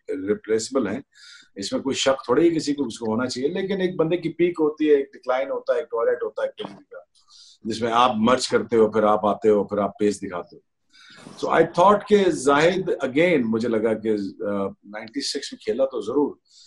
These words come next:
लेकिन अभी भी दो से ढाई साल Zahid पहले खेल सकता था और, अ, raw material था। और, अ, नाइंटी फ़ोर जब एंड आ चुके हो, तो extreme pace आ चुकी थी,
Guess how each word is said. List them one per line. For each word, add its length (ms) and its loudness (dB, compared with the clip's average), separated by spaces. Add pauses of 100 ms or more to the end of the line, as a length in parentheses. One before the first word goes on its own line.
(180)
लेकिन 520 0
अभी 220 4
भी 160 4
दो 400 4
से 180 -2
ढाई 200 0
साल 280 0
Zahid 280 2
पहले 240 0
खेल 180 -4
सकता 320 -10
था 440 -20 (480)
और, 320 4
अ, 160 4
raw 320 6
material 400 -2
था। 420 -4 (240)
और, 300 -2
अ, 180 -2
नाइंटी 320 -2
फ़ोर 200 2
जब 240 2
एंड 160 -2
आ 200 2
चुके 240 -4
हो, 80 -2
तो 120 -4
extreme 440 4
pace 240 6
आ 100 2
चुकी 240 -12
थी, 120 -20